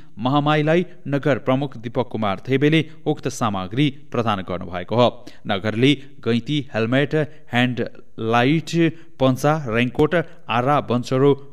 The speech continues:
प्राथमिक उपचार बक्स, पानी, बोट, टर्च लाइट, बाल्टी लगायतका सामग्री उपलब्ध गराएको छ।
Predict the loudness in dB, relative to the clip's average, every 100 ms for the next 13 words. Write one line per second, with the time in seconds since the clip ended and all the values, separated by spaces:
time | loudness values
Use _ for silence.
0 | -6 2 2 2 -4 -6 -6 -4 -2 0
1 | 2 2 2 -2 -2 0 0 0 -2 -6
2 | -14 -14 -4 0 2 2 0 -2 -6 2
3 | 2 2 -4 0 2 0 0 2 2 0
4 | -4 -4 -4 -8 -8 -8 -2 0 0 0
5 | 0 0 -10 -8 -6 -4 -4 0 -2 -2
6 | -12 -16 -16 -12 -12 -12 -14 -16 -14 -12